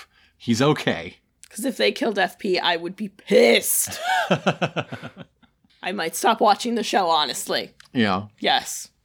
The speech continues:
Speaker 1: So they can kill him in the fourth season finale, which is the end of the show, I swear. I'm telling you.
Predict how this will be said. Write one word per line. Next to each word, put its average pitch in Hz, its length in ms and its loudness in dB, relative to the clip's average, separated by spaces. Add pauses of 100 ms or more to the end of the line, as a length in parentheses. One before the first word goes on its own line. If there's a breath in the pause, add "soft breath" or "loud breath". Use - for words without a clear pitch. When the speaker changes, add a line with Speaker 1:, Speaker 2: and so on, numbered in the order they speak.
(260)
Speaker 1:
So 127 200 0
they 123 140 6
can 127 140 4
kill 131 240 4
him 117 100 6
in 110 80 4
the 107 80 2
fourth 113 260 0
season 110 300 2
finale, 104 400 0
which 92 160 -4
is 95 80 -6
the 104 160 -2
end 120 160 4
of 98 80 0
the 104 80 0
show, 90 260 -2
I 76 60 -8
swear. 104 560 -2
I'm 87 120 -10
telling 107 420 -2
you. 90 240 -6